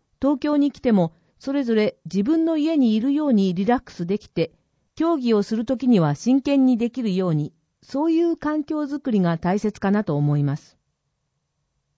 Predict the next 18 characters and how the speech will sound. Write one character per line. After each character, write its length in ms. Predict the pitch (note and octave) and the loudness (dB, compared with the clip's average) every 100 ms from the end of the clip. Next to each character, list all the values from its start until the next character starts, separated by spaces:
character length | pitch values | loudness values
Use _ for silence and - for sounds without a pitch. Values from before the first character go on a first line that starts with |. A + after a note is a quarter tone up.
| _ _ _ _ _ _ _ _ | _ _ _ _ _ _ _ _
区 100 | - | -18
長、 360 | - A3+ F#3+ - _ _ _ _ _ | -4 -2 -2 -6 _ _ _ _ _
完 260 | - D4 E4+ | -4 -4 -2
全 240 | F4 E4 | -2 -2
に 160 | E4 D4 | -2 -2
ベ 180 | A#3 E4+ | -4 -8
ス 60 | |
ト 100 | - | -4
の 160 | C4 A#3+ | 0 0
状 220 | A#3+ B3+ | -2 -4
態 240 | B3+ C4 A#3+ | -2 -2 0
で 140 | B3+ | -2
試 220 | - G#3 | -2 -2
合 140 | A3 B3 | 0 0
が 160 | A3+ | -2
で 140 | G3+ G#3 | -2 -4
き 120 | F#3+ | -4
る、 140 | D#3 | -6